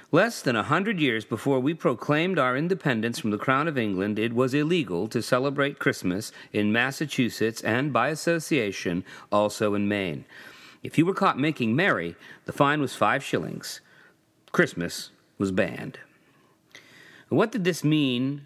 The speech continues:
for Maine and Massachusetts? It meant that no matter the day of the week it fell upon, Christmas Day was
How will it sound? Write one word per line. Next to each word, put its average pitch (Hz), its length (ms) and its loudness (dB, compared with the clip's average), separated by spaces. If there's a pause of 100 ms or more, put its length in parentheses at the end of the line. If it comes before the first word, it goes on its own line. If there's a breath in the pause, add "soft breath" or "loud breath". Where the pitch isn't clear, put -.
for 113 160 2
Maine 127 680 0
and 117 140 2
Massachusetts? 139 800 -2 (920 loud breath)
It 170 140 2
meant 202 300 2 (100)
that 151 300 0
no 196 200 4
matter 208 440 2
the 139 160 -2
day 180 320 2
of 147 100 0
the 131 140 2
week 156 420 0
it 127 100 -4
fell 254 260 2
upon, 101 500 -2
Christmas 127 540 -2
Day 95 380 2
was 123 480 0